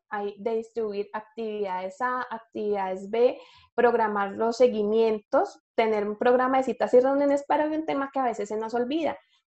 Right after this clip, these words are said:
programar las llamadas y responder los emails. Si ustedes incluyen dentro de sus actividades llamar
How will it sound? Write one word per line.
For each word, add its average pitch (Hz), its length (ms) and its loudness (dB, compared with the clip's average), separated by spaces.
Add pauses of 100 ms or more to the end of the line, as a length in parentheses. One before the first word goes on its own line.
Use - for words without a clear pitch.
(100)
programar 240 1000 2
las 240 300 0
llamadas 226 640 -4
y 247 160 -2
responder 208 640 -6
los 220 260 -6
emails. 214 680 -4 (300)
Si - 120 -4
ustedes 254 480 2
incluyen 254 680 -2
dentro 214 300 -6
de 214 100 -4
sus 220 200 -10
actividades 208 880 0 (420)
llamar 226 920 2